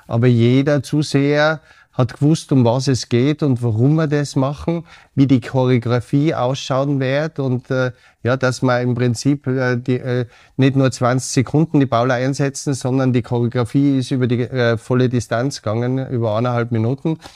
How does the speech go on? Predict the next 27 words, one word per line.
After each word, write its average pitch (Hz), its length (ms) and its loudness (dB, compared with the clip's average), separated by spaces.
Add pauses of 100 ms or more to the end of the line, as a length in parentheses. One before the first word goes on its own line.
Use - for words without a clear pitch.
(240)
Zwischendurch 135 540 0
hat 127 120 -2
sie 135 140 0
halt 127 160 2
im 123 160 2
Bollasch 131 560 0 (280)
unseren 123 520 2 (320)
schärfsten 127 480 2
Kritiker 139 580 2
noch 135 160 4
die 127 220 4
Augen 139 260 2
verbunden. 151 600 0
Also 127 260 2 (280)
es 131 200 0
war 143 320 2 (100)
wirklich 147 540 -2
rundherum 143 840 0
eine, 131 340 -6
eine 127 120 -4
ganz 131 220 -2 (120)
tolle 127 260 2
Geschichte. - 480 -6 (680)
Und 127 420 2 (240)
ich 127 120 0
glaub 117 340 -2
auch, 131 260 2